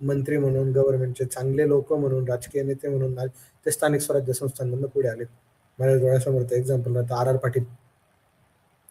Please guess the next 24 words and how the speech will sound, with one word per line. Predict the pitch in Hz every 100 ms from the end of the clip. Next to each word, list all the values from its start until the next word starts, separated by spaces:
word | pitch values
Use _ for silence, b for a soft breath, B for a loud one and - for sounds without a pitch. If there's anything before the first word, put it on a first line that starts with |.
| -
ठीक | 127
आहे? | 123 - _ _ _ _
So | - 131 127
तासगाव, | 127 127 127 123 131 131 127
तिथले | 131 127
दूध | 120 131
संघ, | 127 139 127 123 117 120 - - _
अ, | 135 123 120
तिथून | 131 135 139
जमवलेलं | 135 131 127 127
संघटन | 123 139 123 120 120 117 - - _ -
आणि | 135 143
त्याच्यातून | 151 139 147 147 151
करत | 151 143 143
करत | 139
मग | 139 139
ते |
पवार | 147 131 135
साहेबांनी | 135 135 123 123 123
हेरलं | 123 123 123
त्यांच्यात | 127 123 123 120
आणि | 127 151
डायरेक्ट | 156 - 131 185 262 - - _ _ _ _ _ 143 135
गृहमंत्रीच. | 202 220 196 190 214 208 -